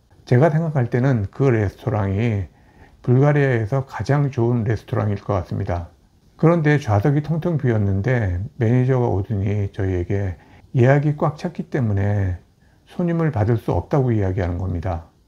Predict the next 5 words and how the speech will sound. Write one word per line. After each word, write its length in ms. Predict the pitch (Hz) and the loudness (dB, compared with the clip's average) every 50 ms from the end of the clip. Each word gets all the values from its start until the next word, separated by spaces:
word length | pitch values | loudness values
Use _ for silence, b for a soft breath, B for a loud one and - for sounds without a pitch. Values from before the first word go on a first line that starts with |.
| _ _ _ _ - - - | _ _ _ _ -6 -2 2
그래서 320 | 135 147 143 151 165 - | 2 4 4 4 2 2
그런가 360 | - 135 131 143 147 151 143 | 2 2 2 4 4 2 2
보다 240 | 131 135 131 135 139 | 2 2 2 2 2
하고 280 | 123 139 156 143 139 147 | 2 2 0 0 0 0
나와서 800 | 139 110 98 98 101 98 98 - 127 127 123 107 95 87 87 | 0 0 0 0 0 -2 -2 -2 -2 -2 -2 -2 -4 -6 -8